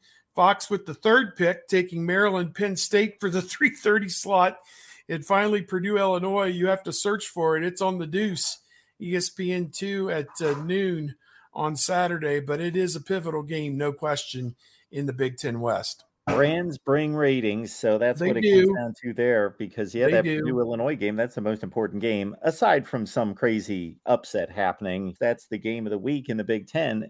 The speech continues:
Speaker 2: and, uh, again, Steve and I won't go through all the scenarios, but basically Illinois takes an enormous step toward winning the West with a one-game lead already if they win.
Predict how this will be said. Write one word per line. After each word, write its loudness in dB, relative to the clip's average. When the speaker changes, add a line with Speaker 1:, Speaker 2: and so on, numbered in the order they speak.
Speaker 2:
and, -2
uh, 2
again, -2
Steve -6
and -4
I 0
won't 0
go 4
through -2
all 2
the -8
scenarios, 0
but -8
basically -6
Illinois -2
takes -2
an -4
enormous 0
step -2
toward -6
winning -6
the -8
West 2
with -6
a -6
one-game -4
lead -6
already 0
if -10
they -2
win. -2